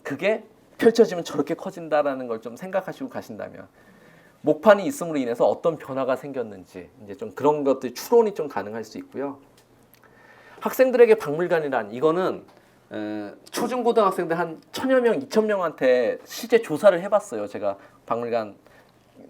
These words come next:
자문을 했었을 때 결론은 이거였습니다. "갔노라, 줄지어 훑고 다녔노라."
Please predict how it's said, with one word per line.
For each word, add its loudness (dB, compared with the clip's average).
자문을 -6
했었을 -12
때 -4
결론은 6
이거였습니다. 0
"갔노라, 6
줄지어 6
훑고 2
다녔노라." 0